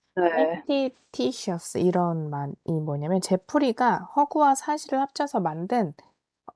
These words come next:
Speaker 2: 재풀이가 만든 말인 거야.
Speaker 1: 아.
Speaker 2: 그래서 우리가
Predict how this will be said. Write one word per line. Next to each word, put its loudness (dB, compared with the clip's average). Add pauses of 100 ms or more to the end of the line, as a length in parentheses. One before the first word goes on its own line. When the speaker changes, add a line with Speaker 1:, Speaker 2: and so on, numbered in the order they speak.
Speaker 2:
재풀이가 0
만든 -4
말인 -6
거야. -2
Speaker 1:
아. -10
Speaker 2:
그래서 0
우리가 -4